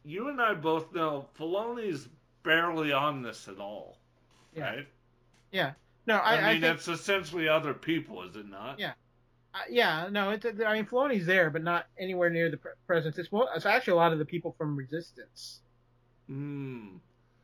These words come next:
Speaker 1: Well,
Speaker 2: As far as
Speaker 1: that,
Speaker 2: showrunners.
Speaker 1: that is shocking considering Resistance was like eating a burnt steak.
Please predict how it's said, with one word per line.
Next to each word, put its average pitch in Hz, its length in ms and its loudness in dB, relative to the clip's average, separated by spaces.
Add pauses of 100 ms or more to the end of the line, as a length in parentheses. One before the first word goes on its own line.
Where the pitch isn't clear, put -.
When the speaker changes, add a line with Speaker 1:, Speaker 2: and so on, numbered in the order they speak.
(340)
Speaker 1:
Well, 147 300 -2
Speaker 2:
As 143 40 -6
far 170 200 6
as 147 120 0
Speaker 1:
that, 170 200 6
Speaker 2:
showrunners. 180 180 10
Speaker 1:
that 185 240 6
is 185 180 2
shocking 180 640 -2
considering 147 840 -6
Resistance 139 840 -8
was 131 180 -4
like 131 280 -6
eating 127 420 -4
a 123 80 -6
burnt 127 480 -10
steak. - 400 -10